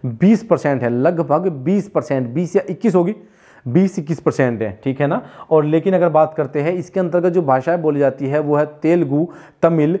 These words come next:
कन्नड़, मलयालम। तेलुगु, तमिल, कन्नड़, मलयालम, ये सभी भाषाएं द्रविड़ भाषा परिवार के अंतर्गत बोली, बोली जाती है। और मैं आपको बता देता हूँ कि दक्षिण भारत में जितनी भाषाएं बोली जाती है उसमें से लगभग ज़्यादातर भाषाएं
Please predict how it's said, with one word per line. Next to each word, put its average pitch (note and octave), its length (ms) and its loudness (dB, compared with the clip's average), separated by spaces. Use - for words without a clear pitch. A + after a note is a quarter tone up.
कन्नड़, F3 400 2
मलयालम। D#3+ 540 0
तेलुगु, E3+ 460 -2
तमिल, E3+ 320 0
कन्नड़, E3+ 360 0
मलयालम, D#3 640 0
ये F3 140 -4
सभी F3 240 -2
भाषाएं C3+ 460 0
द्रविड़ F#3 300 2
भाषा D3 260 2
परिवार C#3+ 400 0
के C#3+ 100 -8
अंतर्गत C3+ 240 -4
बोली, C3+ 300 -2
बोली C3 300 -2
जाती B2 240 0
है। C3+ 60 0
और C3+ 40 -2
मैं C#3 60 4
आपको C3+ 200 -2
बता B2+ 260 0
देता D#3+ 220 -2
हूँ F3+ 220 -2
कि E3+ 60 0
दक्षिण F3 440 0
भारत D#3 340 -2
में D#3+ 180 -4
जितनी E3+ 340 -4
भाषाएं D#3 360 0
बोली D3 140 0
जाती C#3+ 240 0
है E3 60 2
उसमें E3 240 -4
से F3 340 0
लगभग E3+ 720 2
ज़्यादातर F#3+ 460 0
भाषाएं D3 500 -2